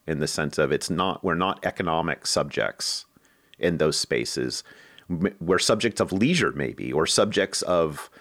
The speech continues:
you know, gathering, or subjects of, you know, interpersonal relationships. And I think this is what's really, uh, interesting about Alexei's work, is that he's trying to look at some of those spaces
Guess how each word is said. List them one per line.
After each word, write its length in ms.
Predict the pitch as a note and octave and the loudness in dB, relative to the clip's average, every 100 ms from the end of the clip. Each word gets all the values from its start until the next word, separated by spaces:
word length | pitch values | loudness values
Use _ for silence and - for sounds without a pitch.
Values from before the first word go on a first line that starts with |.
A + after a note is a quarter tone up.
| - - - _ _ | -20 -20 -20 _ _
you 120 | F2 D2 | -4 -2
know, 140 | C#2 | 0
gathering, 800 | D2+ G2+ A#2 G2 D2 A#1 B1+ - _ - _ _ _ _ | 0 2 2 2 0 -2 -6 -12 _ -20 _ _ _ _
or 600 | E2+ F2 F2 E2 E2 E2+ | 2 4 6 4 4 2
subjects 640 | - - G2 F2 F#2 - - | 2 2 2 2 0 0 -4
of, 560 | - F2 D#2+ D#2 D2 - | 0 2 2 0 -6 -10
you 120 | F#2 | -6
know, 260 | D#2+ D2 D2+ | -4 -4 -2
interpersonal 640 | A2+ A#2 G2 G#2+ - G2+ | -2 -2 -2 0 0 0
relationships. 1120 | F2 F2+ A2 A#2 F#2 - - A#1 - - - - _ _ _ - | 2 4 4 2 -2 -4 -2 -2 -4 -6 -8 -10 _ _ _ -6
And 140 | F#2 | -2
I 80 | F#2+ | 0
think 220 | F#2+ A#2+ | 0 0
this 180 | A2 G#2+ | 2 2
is 160 | A2+ F2+ | 2 2
what's 240 | F#2 - | 2 2
really, 560 | F2 F#2 G2+ F2+ E2 - _ _ - | 2 4 6 6 2 -4 _ _ -4
uh, 80 | C#2+ _ _ - | -4 _ _ -4
interesting 500 | G2 F#2 G2+ G2 E2+ | -2 -2 -4 -2 -2
about 480 | D#2 E2 D#2 D#2 - | 0 2 2 0 -4
Alexei's 720 | F2 E2+ D#2+ - G#2 A2+ G#2+ F#2 | -2 0 0 0 2 2 2 0
work, 460 | D2+ C2+ C2+ - | 0 0 -2 -4
is 220 | - D#2+ - | -2 -2 0
that 420 | D#2 C#2+ - - _ _ | 0 0 -2 -8 _ _
he's 380 | - F#2 E2+ D2+ | -12 -6 -4 -6
trying 400 | - G2 F2+ F2 | -6 -2 -2 -2
to 380 | D#2+ - D#2+ D2+ | -2 -2 -2 -2
look 340 | D2 F#2 F#2+ | 0 2 2
at 140 | E2 - | 0 -2
some 200 | - D#2+ | -4 -2
of 100 | D2+ | -2
those 200 | D2 - | -4 -4
spaces 720 | - D2 D2 D#2+ C#2+ C#2+ - | -2 -2 -2 -2 -2 -4 -10